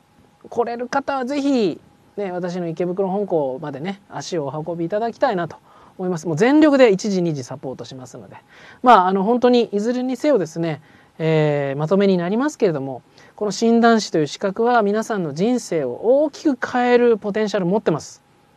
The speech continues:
ですから、あの、やりたいなとか、やってみたいな、欲しいなと悩んでる暇があったら、一刻も早く、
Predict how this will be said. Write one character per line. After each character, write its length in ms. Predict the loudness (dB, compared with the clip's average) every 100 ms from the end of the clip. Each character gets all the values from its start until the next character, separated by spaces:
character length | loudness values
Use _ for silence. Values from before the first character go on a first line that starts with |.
| _ _
で 160 | -4 -4
す 80 | -2
か 100 | 0
ら、 380 | 4 4 2 -2 -16 -20 -20 -20 -20
あ 100 | -10
の、 160 | -6 -4
や 160 | -4 -4
り 140 | -2
た 160 | 2 2
い 80 |
な 220 | 4 2 -2
と 80 | -4
か、 80 | -6
や 120 | -6
っ 40 |
て 160 | -6 -8
み 120 | -4
た 160 | -4 -4
い 60 |
な、 80 | -4
欲 200 | -4 -6
し 240 | -6 -2 -2
い 40 |
な 240 | 0 0
と 120 | 0 -2
悩 280 | -2 -4
ん 100 | -2
で 80 | 0
る 80 | 0
暇 220 | -4 -4
が 100 | -4
あ 20 |
っ 40 | -4
た 140 | 2
ら、 100 | 4
一 120 | 4 4
刻 220 | 4 6
も 60 |
早 160 | 6 4
く、 200 | 2 -10